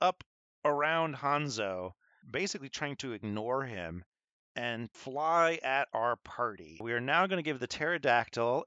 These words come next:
a perception check. It comes to a screeching midair stop directly in front of Silpha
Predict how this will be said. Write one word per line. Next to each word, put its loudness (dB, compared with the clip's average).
a -2
perception 0
check. -6
It 2
comes 4
to 0
a 2
screeching 0
midair 0
stop 0
directly 0
in -4
front -4
of -2
Silpha -4